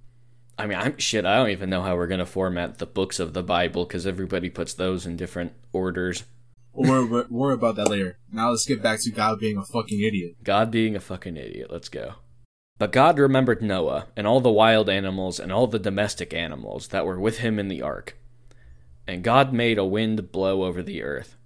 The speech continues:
Speaker 1: and the waters subsided. The fountains of the deep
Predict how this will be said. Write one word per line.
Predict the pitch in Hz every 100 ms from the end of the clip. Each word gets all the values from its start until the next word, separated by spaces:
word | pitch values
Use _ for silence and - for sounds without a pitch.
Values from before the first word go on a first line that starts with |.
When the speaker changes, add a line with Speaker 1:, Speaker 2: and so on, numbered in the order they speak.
| -
Speaker 1:
and | 95
the | 92
waters | 98 117 110 107 -
subsided. | 95 - 71 - 52 - - - - - - - - - - - - - - - - - - - -
The | 95
fountains | - 131 156 156 147 131
of | 110
the | 107
deep | 92 110 104